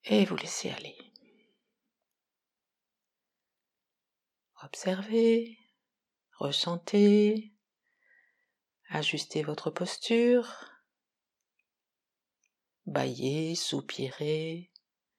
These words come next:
Et nous allons recommencer maintenant dans l'intention de laisser aller les émotions encombrantes.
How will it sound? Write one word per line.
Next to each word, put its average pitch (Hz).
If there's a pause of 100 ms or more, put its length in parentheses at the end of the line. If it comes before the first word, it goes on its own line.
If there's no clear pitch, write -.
(3000)
Et 220
nous 190
allons 160
recommencer 160
maintenant 175
dans 190
l'intention 185
de 170
laisser 156
aller 180 (420)
les 156
émotions 220 (100)
encombrantes. 160